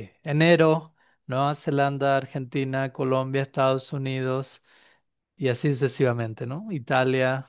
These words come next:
Austria, Alemania, Francia, Suiza, Irlanda, Inglaterra y ahora India. Y Nueva Zelanda nuevamente en unos meses. Eh,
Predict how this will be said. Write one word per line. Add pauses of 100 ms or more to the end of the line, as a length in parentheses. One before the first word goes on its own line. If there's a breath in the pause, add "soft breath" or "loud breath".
Austria, (100)
Alemania, (1700)
Francia,
Suiza,
Irlanda,
Inglaterra (540)
y
ahora
India. (640)
Y
Nueva
Zelanda
nuevamente
en
unos
meses. (1300 soft breath)
Eh,